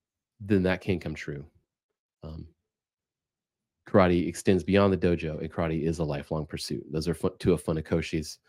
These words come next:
guiding principles. And it seems like Oyama's sort of em-, embracing those as well. And remember, he trained under, he trained in Shotokan under the Funakoshi family. All right. I want to take a look at this book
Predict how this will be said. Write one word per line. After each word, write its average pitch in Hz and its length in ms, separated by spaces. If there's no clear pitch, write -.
guiding 85 220
principles. 76 560
And 80 320
it 107 60
seems 92 180
like 82 240
Oyama's 80 360
sort 80 220
of - 180
em-, 90 320
embracing 85 880
those 78 580
as 76 140
well. 76 260
And 90 100
remember, 117 280
he 92 120
trained 90 460
under, 104 400
he 92 100
trained 110 300
in 95 80
Shotokan 85 500
under 87 180
the 76 60
Funakoshi 78 580
family. 73 480
All 165 60
right. - 220
I 107 60
want 160 380
to - 80
take 135 300
a 127 40
look 107 380
at 98 360
this 110 240
book - 460